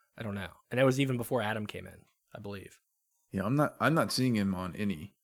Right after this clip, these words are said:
Speaker 2: But anywho, um, supposedly the story goes is that, uh,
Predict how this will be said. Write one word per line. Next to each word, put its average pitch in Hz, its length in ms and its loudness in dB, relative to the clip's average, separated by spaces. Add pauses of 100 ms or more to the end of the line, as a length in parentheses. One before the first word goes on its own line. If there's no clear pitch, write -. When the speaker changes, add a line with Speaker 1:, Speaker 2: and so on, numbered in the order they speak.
(560)
Speaker 2:
But 117 100 4
anywho, 131 380 2 (920)
um, 101 580 2
supposedly 143 460 6
the 113 120 2
story 143 340 6
goes 104 580 6
is 101 400 -4
that, 95 400 0 (880)
uh, 90 340 2